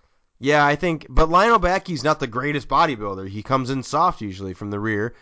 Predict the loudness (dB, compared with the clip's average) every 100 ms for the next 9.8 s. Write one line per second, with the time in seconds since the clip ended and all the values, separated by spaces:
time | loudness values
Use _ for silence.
0 | -4 -4 -2 -2 -2 -2 -4 -6 -6 -6
1 | -4 -4 -4 -8 -12 -20 _ _ 0 4
2 | 6 4 2 -4 -12 -16 _ _ -20 _
3 | _ -20 _ _ -2 0 4 4 4 2
4 | -2 -4 -12 _ _ _ _ _ _ _
5 | _ _ _ _ _ _ _ -6 -2 0
6 | 2 2 2 0 -4 -2 -2 2 4 6
7 | 4 -4 -4 0 0 0 _ _ -4 2
8 | 4 4 -2 -12 -14 _ _ _ -20 _
9 | _ 2 4 6 4 4 4 4